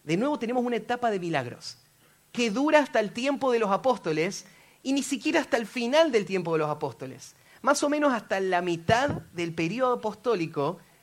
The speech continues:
siguieron estas señales y después desaparecieron. Después del tiempo de los apóstoles, vos no ves que la iglesia continuó de la misma manera que vos ves en el ministerio de Cristo.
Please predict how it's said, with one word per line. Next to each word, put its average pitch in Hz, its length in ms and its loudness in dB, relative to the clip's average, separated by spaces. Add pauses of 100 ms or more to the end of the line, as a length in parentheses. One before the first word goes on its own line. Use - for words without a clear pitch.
siguieron 247 680 -2
estas 233 260 -4
señales 151 640 -4
y 208 100 -8
después 320 580 0 (460)
desaparecieron. 165 880 -6 (1300)
Después 202 460 0
del 285 180 -2
tiempo 254 320 -2
de 233 60 4
los 202 120 0
apóstoles, 190 800 -2
vos 226 280 -2
no 254 300 -2
ves - 480 -4 (600)
que 208 160 0
la 202 100 2
iglesia 254 580 -2
continuó 233 1000 -2 (1200)
de 208 220 0
la 220 120 4
misma 285 300 4
manera 247 500 2
que 220 100 -6
vos 220 180 2
ves 247 320 -2
en 220 140 -2
el 196 100 0
ministerio 196 420 -2
de 190 120 -2
Cristo. - 400 -8